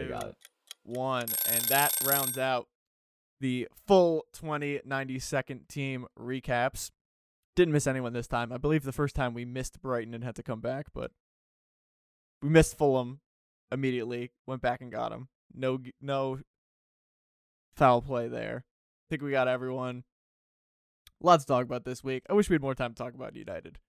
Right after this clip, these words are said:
Speaker 1: but, you know, the Gen Zs won't like that, so we can't go back. Um, but anyway, we move on to match week twelve.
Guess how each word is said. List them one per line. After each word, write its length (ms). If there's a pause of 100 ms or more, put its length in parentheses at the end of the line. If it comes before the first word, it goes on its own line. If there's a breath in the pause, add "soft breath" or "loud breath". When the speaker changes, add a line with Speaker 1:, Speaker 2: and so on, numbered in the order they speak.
(200)
Speaker 1:
but, 220
you 100
know, 200 (420)
the 60
Gen 160
Zs 240
won't 140
like 160
that, 200
so 80
we 80
can't 160
go 80
back. 1300
Um, 400
but 120
anyway, 280 (640)
we 120
move 180
on 380 (260)
to 420 (340)
match 240
week 260 (160)
twelve. 500